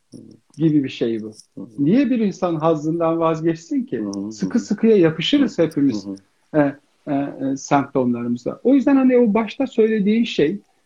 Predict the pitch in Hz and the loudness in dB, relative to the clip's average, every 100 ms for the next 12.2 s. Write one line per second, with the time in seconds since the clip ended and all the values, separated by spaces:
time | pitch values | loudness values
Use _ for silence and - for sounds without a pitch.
0 | _ _ - 147 151 - - 196 196 - | _ _ -2 -2 -2 -4 0 0 -2 -4
1 | - 196 196 202 - 180 180 185 185 180 | 0 2 2 -4 -4 0 2 0 -2 0
2 | 185 151 151 180 180 170 165 180 180 175 | 0 0 0 -2 -2 -4 -2 -4 -2 -2
3 | 190 180 151 - - 214 208 175 147 165 | -2 0 -2 0 0 2 2 2 2 2
4 | 160 170 156 151 135 156 202 214 139 143 | 2 2 2 2 2 0 -2 0 0 -2
5 | - 165 - 180 170 156 151 165 160 147 | -4 -4 -2 -2 0 -2 0 2 4 4
6 | 160 139 - 95 - _ _ _ _ - | 4 2 -2 -20 -20 _ _ _ _ -2
7 | 156 131 - 190 156 165 214 185 151 139 | -2 0 2 2 2 2 4 4 2 0
8 | 131 135 127 - 123 117 117 - 127 113 | 0 0 0 -2 -4 -2 -4 -4 -4 -2
9 | 107 107 104 98 101 101 101 104 _ _ | -2 -4 -6 -8 -8 -8 -12 -14 _ _
10 | _ _ _ - 202 170 196 190 302 254 | _ _ _ 2 2 4 4 4 2 2
11 | 175 208 226 208 156 156 165 214 165 117 | 4 2 2 0 0 2 4 4 0 -4
12 | 101 101 | -6 -12